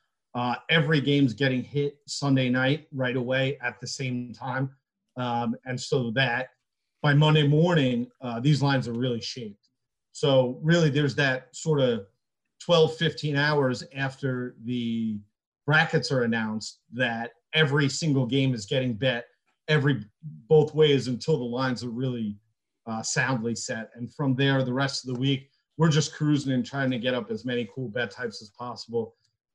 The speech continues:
Uh, the tournament's so complex. There's so many teams. We'll win some, we'll lose some.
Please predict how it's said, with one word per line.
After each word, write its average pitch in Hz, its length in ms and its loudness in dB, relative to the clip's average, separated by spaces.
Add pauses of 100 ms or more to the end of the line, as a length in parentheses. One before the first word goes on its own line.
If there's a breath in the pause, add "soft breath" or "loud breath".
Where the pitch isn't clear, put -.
(180)
Uh, 123 120 -4
the 117 180 0
tournament's 170 480 2
so 165 140 4
complex. 143 560 -4
There's 123 220 -10
so 151 220 0
many 139 180 0
teams. 135 380 -2
We'll 113 180 -8
win 147 240 0
some, 143 280 0
we'll 120 140 -2
lose 139 300 0
some. 131 300 -6